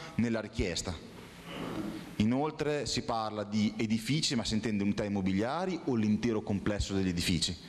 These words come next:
Perché la singola unità immobiliare raggiunge la classe A è diversa che l'intero complesso di edifici. Quindi, cosa voglio dire questo? Che ci sono delle opportunità interessanti.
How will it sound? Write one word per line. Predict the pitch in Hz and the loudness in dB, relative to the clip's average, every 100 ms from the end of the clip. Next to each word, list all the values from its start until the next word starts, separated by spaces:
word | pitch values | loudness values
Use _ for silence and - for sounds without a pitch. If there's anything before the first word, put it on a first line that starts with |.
| - - - - - | -16 -16 -14 -10 -4
Perché | 107 - | -2 0
la | 107 | -2
singola | - 135 120 | 0 0 0
unità | 113 | 0
immobiliare | 117 110 110 123 151 151 | -2 0 0 0 0 -4
raggiunge | 113 101 90 | -4 -2 -2
la | 85 | -2
classe | 95 - 104 | -4 -2 -2
A | |
è | 113 | -2
diversa | 95 92 87 87 - 113 - - - | 0 0 0 -2 -2 -4 -6 -10 -10
che | - 110 | -2 0
l'intero | 107 120 117 | 2 2 0
complesso | 117 107 101 95 | 0 -2 -4 -2
di | 87 | -2
edifici. | 87 73 71 - - - - - - - - - | 0 0 0 -2 -6 -14 -16 -16 -18 -18 -12 -4
Quindi, | - 233 165 135 - - - - - - - - - - | 0 0 -2 -6 -8 -8 -8 -8 -10 -10 -10 -12 -10 -8
cosa | - 123 | -2 0
voglio | 117 110 | 0 2
dire | 104 95 | 0 0
questo? | 101 - 110 | -4 -4 -2
Che | 123 | -2
ci | 135 | 0
sono | 127 131 | 0 0
delle | 120 123 | 0 -2
opportunità | 123 - 131 160 | -2 0 0 0
interessanti. | 147 98 90 - 76 73 71 80 | -2 -2 -2 -2 0 0 0 -4